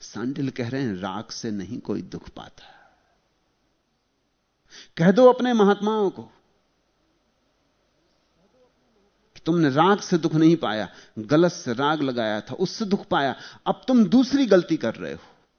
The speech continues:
कि तुमने राग ही छोड़ दिया। एक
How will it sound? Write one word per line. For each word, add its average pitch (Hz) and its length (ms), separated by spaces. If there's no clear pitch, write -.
कि 139 60
तुमने 135 280
राग 151 300
ही 208 100
छोड़ 117 260
दिया। - 220
एक 277 300